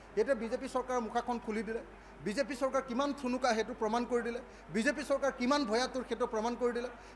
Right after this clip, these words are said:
বিজেপি চৰকাৰ কেনেকৈ থৰহৰি কম্পমান, সেইটো প্ৰমাণ কৰি দিলে। আৰু প্ৰমাণ কৰি দিলে যে বিজেপি চৰকাৰৰ ভৰিৰ তলত যে মাটি নাই, চৰকাৰে যে যিকোনো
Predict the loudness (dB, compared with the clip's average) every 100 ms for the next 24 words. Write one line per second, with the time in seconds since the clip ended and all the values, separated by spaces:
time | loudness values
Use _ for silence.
0 | -4 2 2 2 2 4 4 6 6 6
1 | 8 6 4 -4 2 6 8 6 4 0
2 | 0 0 0 0 -2 -2 0 2 2 4
3 | 4 8 8 6 -10 -2 2 2 2 6
4 | 10 10 8 4 4 4 4 2 -2 -8
5 | -2 -2 0 2 2 0 -4 -4 -2 0
6 | 0 2 2 4 4 2 2 0 -2 -4
7 | -2 4 4 4 -4 -16 -18 -18 -8 -4
8 | 0 4 4 4 0 0 4